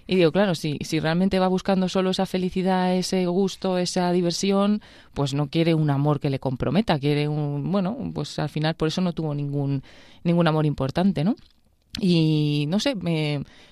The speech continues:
me parece que describe bien un poco al joven actual, ¿no? Y justo leía el otro día una cosa que, que,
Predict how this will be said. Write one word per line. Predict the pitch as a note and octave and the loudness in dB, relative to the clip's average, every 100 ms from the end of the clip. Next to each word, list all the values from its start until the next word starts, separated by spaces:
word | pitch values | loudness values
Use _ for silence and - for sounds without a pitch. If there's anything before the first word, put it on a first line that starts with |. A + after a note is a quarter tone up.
| - | -8
me | F3+ F3+ | 0 0
parece | E3+ F3 G3 A3+ | 2 2 2 0
que | A3+ | 0
describe | G#3+ - A3 G#3+ G#3 | 0 0 2 2 2
bien | A3 A3+ A3 | 2 2 0
un | G#3 | -2
poco | G#3 G3+ G#3 | -2 0 2
al | G3 D#3+ | 2 0
joven | C#3+ - F#3+ G3+ G3+ G#3+ G#3 | -2 0 2 2 0 -4 -6
actual, | E3 - D3+ D#3+ C3 C3+ | -6 -4 0 0 0 -2
¿no? | G#3 - - - - - | -6 -8 -18 -20 -16 -4
Y | F#3+ | -2
justo | - G#3+ - | 0 -2 0
leía | A3 G#3+ G#3+ | 0 0 0
el | |
otro | A3 G#3 | 0 0
día | G#3+ G#3 | 2 2
una | G3+ G3+ | 2 -2
cosa | G#3+ G#3 | -2 -4
que, | F#3 D3 C#3+ B2 | -4 -4 -4 -4
que, | C#3 C3 B2+ C#3 | -6 -6 -4 -6